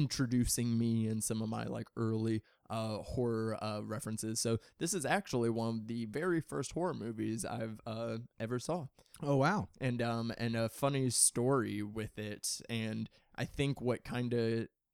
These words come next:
Speaker 1: it's interesting that carries over now because, like, now, like, I, uh, I, I, I might be too confident when I watch <laughs> movies. I'm on the opposite end of you where I'm like,
Speaker 2: <laughs>
Speaker 1: "No, I, I think I could handle a, a good amount of these kind of situations." But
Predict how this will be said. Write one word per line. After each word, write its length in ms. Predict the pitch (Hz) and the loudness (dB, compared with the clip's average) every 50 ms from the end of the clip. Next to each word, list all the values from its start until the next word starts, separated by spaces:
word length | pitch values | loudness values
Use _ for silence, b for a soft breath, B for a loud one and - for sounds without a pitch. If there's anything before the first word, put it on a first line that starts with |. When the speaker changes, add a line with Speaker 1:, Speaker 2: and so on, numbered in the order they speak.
| _ _ - | _ _ -4
Speaker 1:
it's 240 | 135 120 110 - | -4 0 2 4
interesting 480 | 143 151 156 - 135 120 - 131 123 120 | 4 6 6 6 4 2 2 0 0 0
that 160 | 117 113 113 - | 0 -2 0 2
carries 280 | 135 120 117 117 113 | 2 4 4 4 4
over 200 | 120 107 110 - | 2 0 -2 -2
now 320 | 110 135 165 180 127 110 113 | -2 2 2 2 2 2 0
because, 300 | 113 117 - 117 110 - | -2 -2 -2 -2 -4 -4
like, 160 | 110 110 - | -4 -4 -4
now, 240 | 120 120 123 120 113 | -2 0 0 0 0
like, 280 | 113 104 107 113 110 98 | -2 -2 -4 -4 -4 -4
I, 140 | 107 110 117 b b b b b b | -4 -4 -6 b b b b b b
uh, 200 | 107 123 120 110 - | -2 0 0 0 2
I, 200 | 127 127 127 - - | 2 2 2 2 0
I, 240 | 110 117 113 113 - - - | 0 0 0 0 -2 -2 0
I 80 | 120 131 | 2 4
might 200 | 147 160 170 107 | 6 4 4 4
be 100 | 143 131 | 4 2
too 260 | - - - 143 139 | 4 6 8 8 8
confident 520 | - - 143 147 147 139 170 160 170 160 | 8 4 2 2 2 2 2 2 2 2
when 120 | - 170 160 | 2 2 2
I 40 | |
watch 280 | 165 156 160 170 170 - | 2 4 4 2 2 4
<laughs> 20 | |
movies. 320 | 185 175 151 175 165 175 156 | 6 8 8 8 8 8 6
I'm 140 | 123 127 139 | 6 4 4
on 100 | 139 131 | 4 2
the 80 | 120 | 2
opposite 480 | - - 123 - - 123 - 143 139 139 | 2 0 0 0 2 2 4 4 4 4
end 260 | 143 143 143 147 139 | 4 2 2 2 2
of 180 | 135 139 135 139 | 2 2 6 6
you 160 | 151 151 147 | 8 8 8
where 140 | 139 127 - | 8 8 8
I'm 140 | 120 127 127 | 6 6 4
like, 320 | 123 120 123 131 - - | 4 4 2 2 0 0
Speaker 2:
<laughs> 20 | - | 0
Speaker 1:
"No, 180 | 349 254 247 240 | 2 4 4 4
I, 140 | 240 240 226 - | 2 0 0 0
I 80 | 277 | 0
think 200 | - - 262 - | 0 0 0 2
I 60 | - | 2
could 160 | 185 - 160 - | 2 2 2 2
handle 560 | - 151 139 135 131 127 127 123 120 120 - | 2 2 2 2 4 4 4 4 6 8 8
a, 40 | 190 | 8
a 140 | - - | 8 8
good 220 | - 165 151 143 135 | 10 10 10 10 8
amount 320 | 127 123 120 120 117 117 | 6 4 4 2 2 0
of 120 | 117 113 110 | -2 -2 -2
these 280 | 120 117 117 113 110 - | -2 -2 0 0 -2 -2
kind 260 | - 135 127 123 127 | 0 0 0 0 0
of 60 | 123 | -2
situations." 720 | - - 127 - 127 120 120 120 120 117 - - 113 117 113 | 0 -2 -2 0 2 2 2 2 2 0 0 -2 -2 -2 -4
But 320 | 104 - 127 120 - - | 0 2 2 2 2 -2